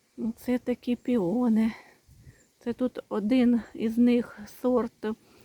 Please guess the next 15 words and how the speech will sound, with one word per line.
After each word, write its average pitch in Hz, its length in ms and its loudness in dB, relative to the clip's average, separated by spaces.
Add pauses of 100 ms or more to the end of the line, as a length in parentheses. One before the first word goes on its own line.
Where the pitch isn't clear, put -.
(140)
Владіслава, 233 1080 2 (560)
а 214 40 -6
інший 262 380 4
не 262 140 4
пам'ятаю, 254 840 -2
білий. 185 680 -4 (640)
Ну, 254 120 2
теж 202 220 -4
такого 214 460 -2
типу 202 560 -2 (140)
японська 220 800 -2
квітка, 269 720 0
ну, 233 180 0
такі - 260 -8
пустуваті. 220 1000 -4